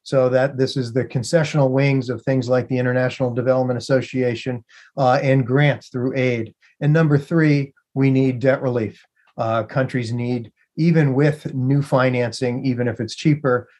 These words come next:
some countries, World Bank estimates could be upwards of sixty to seventy, uh, are gonna need some serious debt relief. There was a debt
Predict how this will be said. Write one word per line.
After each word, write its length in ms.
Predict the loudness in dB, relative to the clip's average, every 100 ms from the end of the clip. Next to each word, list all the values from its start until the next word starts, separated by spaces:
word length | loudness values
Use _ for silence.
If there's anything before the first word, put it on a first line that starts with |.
| _
some 340 | -2 2 2
countries, 600 | 2 0 0 -2 -4 -8 _ _ _ _ _ _ -6
World 280 | 0 2
Bank 240 | 2 0 2
estimates 500 | -2 -2 -2 -2 -4
could 220 | -2 -2
be 260 | 0 -2 0
upwards 360 | 0 0 -2
of 100 | -4
sixty 380 | -4 -2 -2 -4
to 80 | -8
seventy, 600 | 0 0 0 -2 -2 -6 _ -20 _
uh, 300 | -2 2 2
are 180 | 2 0
gonna 220 | 2 0
need 240 | 0 -4 -4
some 120 | -8
serious 460 | -4 -2 0 -2 0
debt 240 | 0 0
relief. 400 | -2 -2 -2 -6 _ _ _
There 240 | -4 0 0
was 480 | 0 0 0 0 0
a 140 | 0
debt 400 | 0 -2 -2 -4